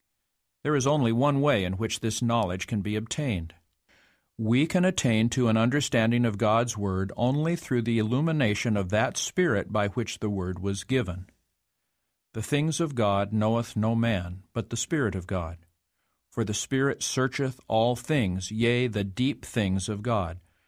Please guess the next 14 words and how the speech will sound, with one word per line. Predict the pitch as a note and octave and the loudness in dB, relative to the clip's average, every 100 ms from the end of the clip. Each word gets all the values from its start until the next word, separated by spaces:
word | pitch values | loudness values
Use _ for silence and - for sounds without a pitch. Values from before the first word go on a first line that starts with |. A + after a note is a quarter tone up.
| _ _ _ | _ _ _
First | B2 B2 | -2 -2
Corinthians | - A2+ G#2 G#2 F#2 | 0 -2 0 -2 -4
two, | - D#3 A#2+ F2+ F#2 _ _ | -4 -2 -2 -2 -6 _ _
eleven | G2+ G#2 A2 F#2+ F2 A2+ | -4 0 0 0 -4 -8
and | - G2 F#2 | -6 -4 -4
ten. | - F3 G#2+ E2 - _ _ _ _ _ _ - - _ | -4 -4 -4 -6 -12 _ _ _ _ _ _ -20 -20 _
And | C#3 | 0
the | C#3 | 0
Savior's | - F3+ G3+ G3 E3 - | 2 2 2 2 0 0
promise | D3+ C3 A2 A2+ - | 0 2 2 -2 -6
to | - C3+ | -4 -2
his | B2+ C3+ | 0 -2
followers | - F3 F3+ A#2+ G2+ G2+ A#2 | -2 0 2 2 2 0 0
was, | A2+ G2+ F#2+ - | 0 0 0 -8